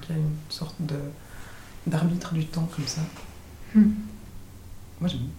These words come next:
Speaker 1: beaucoup, beaucoup, euh, travailler dans les trains, en fait, dans les bibliothèques, mais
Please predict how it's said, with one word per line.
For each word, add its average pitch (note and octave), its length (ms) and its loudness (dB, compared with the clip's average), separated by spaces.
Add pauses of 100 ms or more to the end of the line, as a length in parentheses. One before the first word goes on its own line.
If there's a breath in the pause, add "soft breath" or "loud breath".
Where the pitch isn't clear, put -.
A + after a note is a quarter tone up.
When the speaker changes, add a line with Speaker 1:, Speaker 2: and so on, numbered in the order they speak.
(160)
Speaker 1:
beaucoup, F3 300 2
beaucoup, F3+ 340 2
euh, E3+ 40 4 (280)
travailler E3 280 0
dans D3+ 80 4
les D#3+ 60 4
trains, - 200 -4
en G#3 140 0
fait, - 340 -8 (120)
dans D3+ 160 2
les C#3 100 4
bibliothèques, F3+ 480 0
mais D3+ 240 2